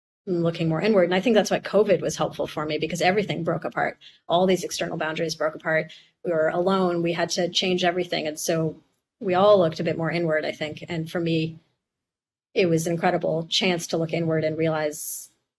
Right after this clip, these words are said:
"Oh, I'm, maybe I'm actually someone really different than I always thought that I was." And I think that's just part of growing older. We all kind of go through these layers of discovering who we are more. But I know that I,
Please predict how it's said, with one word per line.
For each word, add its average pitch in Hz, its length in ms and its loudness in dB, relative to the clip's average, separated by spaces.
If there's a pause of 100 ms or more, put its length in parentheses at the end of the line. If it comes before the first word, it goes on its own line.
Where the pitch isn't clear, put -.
(340)
"Oh, 185 80 4
I'm, 170 280 2
maybe 175 200 2
I'm 165 120 0
actually 165 280 0
someone 165 320 -2
really 160 180 2
different 160 340 -2
than 151 120 -2
I 147 100 -4
always 147 180 -4
thought 175 200 -2
that - 100 -4
I 165 80 -6
was." - 480 -10
And 185 120 -2
I 190 60 4
think 190 260 0
that's 165 200 0
just - 160 -2
part 165 160 0
of - 180 -6 (220)
growing 165 320 0
older. 180 460 0
We 175 140 0
all 160 200 0
kind 165 160 -4
of 151 80 -8
go 160 120 0
through 165 200 -6
these 156 200 -4
layers 160 500 0
of 156 220 -10 (760)
discovering 170 440 -2
who 170 100 -2
we 160 120 0
are 190 140 2
more. 156 240 0
But 156 240 -2 (240)
I 196 80 2
know 170 160 2
that 160 220 0
I, 165 300 -2